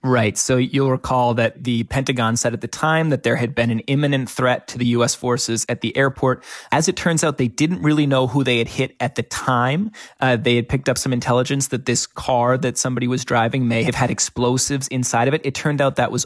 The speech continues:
all wrong. This was an aid worker who was killed. There were seven children killed in this strike. And the Pentagon,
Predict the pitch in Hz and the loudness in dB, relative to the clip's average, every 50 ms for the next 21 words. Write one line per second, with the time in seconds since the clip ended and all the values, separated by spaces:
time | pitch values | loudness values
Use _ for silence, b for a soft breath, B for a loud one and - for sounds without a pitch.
0 | - - 120 123 131 135 139 127 123 123 117 117 117 113 - 135 B B B B | -2 0 0 2 2 2 2 2 2 0 0 0 0 -2 -4 -6 B B B B
1 | B - 131 127 - 131 127 123 123 117 117 - 123 127 127 131 127 123 127 127 | B -4 -2 -2 -2 -2 -2 -2 -2 -2 -2 0 0 2 2 2 2 2 2 2
2 | 131 127 - 139 131 123 - 123 120 127 117 - - - 131 120 120 123 117 117 | 2 0 -2 -4 -4 -2 -2 -2 -2 -2 -2 -4 -4 -2 0 0 0 0 0 0
3 | 110 113 113 - - - - 131 127 123 139 135 127 123 - - 120 117 120 117 | -2 -2 -2 -2 -4 -2 0 0 0 0 0 -2 -2 -4 -4 -2 0 0 0 0
4 | - 120 120 117 - - 120 120 117 117 117 - B B B B B B B B | -2 -2 -2 -2 -2 0 0 2 2 2 0 -2 B B B B B B B B
5 | - 131 123 117 117 113 - - - - - 127 117 113 113 110 - - - - | 0 2 2 4 2 2 0 -2 -4 -4 -2 0 2 2 2 0 -2 -6 -6 -2
6 | 117 117 113 117 120 - - 123 120 123 120 110 113 113 110 113 113 113 | -2 0 0 0 0 0 0 0 0 0 0 0 0 2 2 0 0 -2